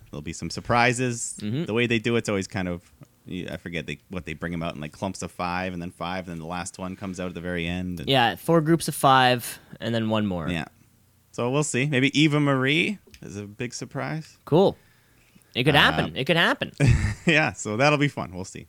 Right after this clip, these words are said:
Speaker 2: We'll see. We'll see. There's another match on the pre-show, a tag match. Uh, we have Private Party. We've taken on Jack Evans and Angelico.
Speaker 1: Yeah, uh, yeah. These guys have both kinda just been on most of the A E W shows now. Just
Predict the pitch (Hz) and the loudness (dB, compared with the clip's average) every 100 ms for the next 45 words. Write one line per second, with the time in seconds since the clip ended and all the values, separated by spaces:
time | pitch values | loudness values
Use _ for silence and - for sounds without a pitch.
0 | - 110 120 110 90 113 - 110 92 110 | -4 -2 0 0 2 2 2 2 4 2
1 | 127 185 196 180 170 160 165 165 - 175 | 4 6 6 6 4 2 4 4 6 8
2 | 151 - - 160 180 170 131 117 135 - | 6 4 2 6 6 4 4 4 4 0
3 | 139 123 117 113 113 110 120 107 131 117 | 2 4 6 6 6 4 2 0 2 2
4 | 107 117 113 117 127 110 - 101 104 98 | 0 0 0 -2 -4 -6 -4 -4 -2 -2
5 | 110 101 104 110 127 120 101 107 107 98 | 0 0 0 0 -2 -4 -4 -4 -4 0
6 | 113 151 175 202 208 254 - _ _ _ | 2 4 6 6 8 6 0 _ _ _
7 | _ - - - _ _ _ - 175 156 | _ -20 -20 -20 _ _ _ -6 2 2
8 | 101 104 120 131 135 135 135 - - 156 | 2 -2 -2 0 2 2 0 -2 -2 0
9 | 117 120 113 113 110 95 104 - 80 78 | 0 0 0 0 -2 -6 -6 -6 -10 -10
10 | 82 - 85 85 90 95 _ _ _ _ | -14 -10 -8 -8 -10 -14 _ _ _ _
11 | _ - - 143 - 69 71 80 78 73 | _ -20 -10 -10 -8 -10 -10 -10 -10 -10
12 | 73 73 - 82 92 104 156 131 90 | -8 -8 -6 -6 -6 -4 -4 -4 -8